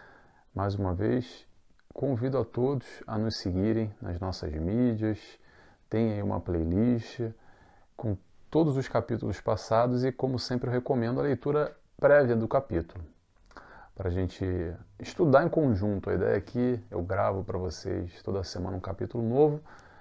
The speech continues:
mas isso é um pouco o que o Nelson tira.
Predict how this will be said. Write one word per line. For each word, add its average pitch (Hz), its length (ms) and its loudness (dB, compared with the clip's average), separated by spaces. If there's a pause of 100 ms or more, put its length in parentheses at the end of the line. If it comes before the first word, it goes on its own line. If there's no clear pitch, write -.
(400)
mas 123 360 4
isso 147 240 -2
é 180 40 2
um 165 40 0
pouco 160 300 -2
o 156 40 -4
que - 140 -8
o 175 40 0
Nelson 139 400 0
tira. 82 420 -6